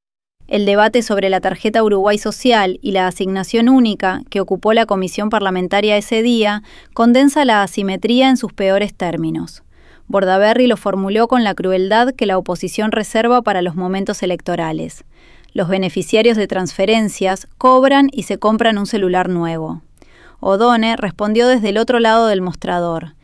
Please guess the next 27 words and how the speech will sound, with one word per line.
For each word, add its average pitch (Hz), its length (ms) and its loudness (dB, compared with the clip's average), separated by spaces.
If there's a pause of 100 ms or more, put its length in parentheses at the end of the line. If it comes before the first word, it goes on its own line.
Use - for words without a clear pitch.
(320)
"Esos 214 320 -4
hogares 220 580 2 (100)
no 247 180 2
tienen 277 340 4
el 202 160 0
lobby 220 260 4
para 190 220 0
visitarme 190 540 -2
a 185 60 -2
mí. 165 300 -4 (280)
Todos 233 240 4
los 214 160 0
demás 220 480 0
me 202 160 -2
piden 220 260 0
rebaja 185 400 0
de 180 60 0
impuestos". 165 760 -8 (760)
Es 262 160 2
la 294 120 4
misma 285 400 6
asimetría 247 720 0
que 220 100 -4
estructuró 196 540 -2
el 233 100 2
día 220 180 2
entero. 170 600 -4